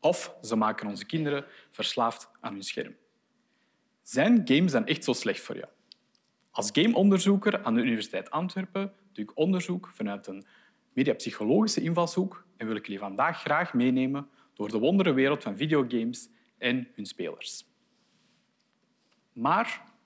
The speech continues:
wat zijn videogames dan net? De meeste mensen onder jullie zullen dit doosje herkennen als een game. Terwijl we tegenwoordig alsmaar vaker games via digitale, eh, bestanden downloaden via online stores.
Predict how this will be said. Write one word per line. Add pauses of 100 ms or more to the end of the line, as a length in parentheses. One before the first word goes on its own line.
wat
zijn
videogames
dan
net? (1600)
De
meeste
mensen
onder
jullie (240)
zullen
dit
doosje
herkennen (180)
als
een
game. (800)
Terwijl
we
tegenwoordig (140)
alsmaar
vaker (160)
games
via
digitale, (100)
eh, (320)
bestanden
downloaden (260)
via
online
stores.